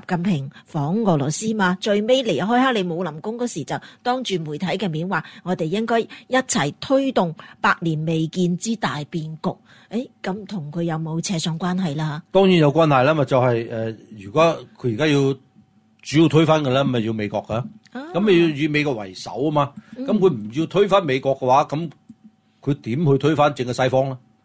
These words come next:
Speaker 2: 係咪？噉啊，美國，
Speaker 1: 哇。
Speaker 2: 噉所以佢要推翻一個政權呢，先要輿論先行吖嘛，係咪？
Speaker 1: 嗯。
Speaker 2: 佢因為佢乜嘢都話，呃，美國定落嚟嘅話唔啱㗎嘛，噉而家咪就係好明顯睇到咗咯。所以其實講得清楚啲，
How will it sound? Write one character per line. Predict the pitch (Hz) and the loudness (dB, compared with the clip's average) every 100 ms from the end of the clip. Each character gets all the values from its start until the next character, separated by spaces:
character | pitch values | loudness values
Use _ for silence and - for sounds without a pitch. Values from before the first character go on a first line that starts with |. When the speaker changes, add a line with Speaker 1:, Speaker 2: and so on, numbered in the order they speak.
| _ _ | _ _
Speaker 2:
係 | 117 | -2
咪？ | 135 156 - - - | -2 -2 -8 -12 0
噉 | 202 | 2
啊， | 160 | 4
美 | 143 | 4
國， | 139 151 | 4 2
Speaker 1:
哇。 | 233 101 175 | 2 -8 -4
Speaker 2:
噉 | 170 | 0
所 | 208 180 | 4 6
以 | 190 | 6
佢 | 160 143 143 127 | 4 2 2 0
要 | 143 | -2
推 | - 170 | 4 4
翻 | 175 | 4
一 | 175 | 2
個 | 147 | -2
政 | - 117 123 | -2 -4 -4
權 | 87 85 | -6 -2
呢， | 139 147 - _ - | 0 0 -8 _ -12
先 | - 160 185 | -4 -2 2
要 | 143 | 2
輿 | 113 82 85 | 0 -8 -10
論 | 113 107 | -8 -6
先 | 127 151 | -6 -6
行 | 98 92 | -8 -6
吖 | |
嘛， | 120 | -4
係 | 110 | -2
咪？ | 101 131 | -2 -4
Speaker 1:
嗯。 | 226 170 160 | -6 -10 -4
Speaker 2:
佢 | 202 | 2
因 | |
為 | 240 | 4
佢 | 180 | 4
乜 | 175 | 2
嘢 | 190 165 | 0 0
都 | 190 | 4
話， | 160 123 127 | 2 2 -4
呃， | 120 110 | -6 -6
美 | 107 110 | -8 -8
國 | 131 131 - - | -2 -4 -4 -8
定 | 117 113 | -8 -6
落 | 113 | -6
嚟 | 95 | -8
嘅 | 95 113 | -8 -8
話 | 107 | -8
唔 | 95 98 | -10 -10
啱 | 101 123 139 135 | 0 2 2 0
㗎 | |
嘛， | 131 120 - - - | -2 -2 -6 -14 -4
噉 | 196 | 0
而 | 131 | 2
家 | 175 | 2
咪 | 160 | 2
就 | 139 | 2
係 | 123 180 | 2 0
好 | - 196 | 0 2
明 | 151 | 0
顯 | 104 147 | -2 -2
睇 | 135 | 0
到 | 135 | 0
咗 | |
咯。 | 143 147 165 - _ | 0 0 -2 -8 _
所 | - 202 | 0 2
以 | 208 190 - - | 2 -2 -6 -8
其 | 117 | -2
實 | 143 - _ _ _ _ _ _ _ _ | -2 -2 _ _ _ _ _ _ _ _
講 | 160 156 | 2 2
得 | 180 | 2
清 | - 170 | 2 2
楚 | 131 | 2
啲， | 131 156 | 0 0